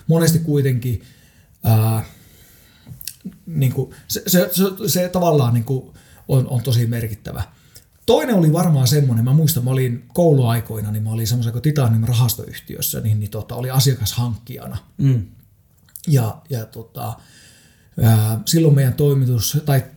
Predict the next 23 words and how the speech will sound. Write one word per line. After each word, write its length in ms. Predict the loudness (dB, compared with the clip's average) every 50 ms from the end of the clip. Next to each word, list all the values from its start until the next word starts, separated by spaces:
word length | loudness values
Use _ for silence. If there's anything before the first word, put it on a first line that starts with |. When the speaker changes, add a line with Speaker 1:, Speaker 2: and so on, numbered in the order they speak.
| -4 2
Speaker 1:
Titaniumissa 460 | 4 6 6 6 6 4 2 0 -2
oli 80 | -4 -4
toimitusjohtajana 680 | -4 -2 -2 -2 -2 -2 -4 -4 -4 -4 -6 -4 -4
sellainen 260 | -4 -2 -2 -4 -4
kaveri 200 | -4 -4 -6 -6
kuin 80 | -6 -4
Kärkkäisen 400 | -4 -4 -4 -4 -4 -4 -4 -2
Petri, 320 | -2 -2 -2 -4 -4 -6
josta 240 | -6 -6 -6 -6 -8
on 160 | -10 -8 -8
yksi 180 | -8 -6 -8 -6 -4
muu 180 | -4 -4 -4
oppi-isä, 540 | -4 -6 -8 -8 -8 -4 -2 -2 -2 -2 -4
ja 120 | -6 -8 -8 -10 -12 -6
se 100 | -4 -4
on 80 | -2 0
tosi 200 | 2 2 2 2
makeeta. 420 | 2 0 -4 -6 -8 -8 -4 -4
Hän 120 | -2 -2 -2
on 100 | -4 -4
Toivo 280 | -4 -4 -4 -2 -2 -2
hallituksessa 760 | -2 -2 -4 -6 -8 -10 -12 -10 -10 -8 -8 -8 -8 -8 -10
tänä 240 | -10 -10 -8 -8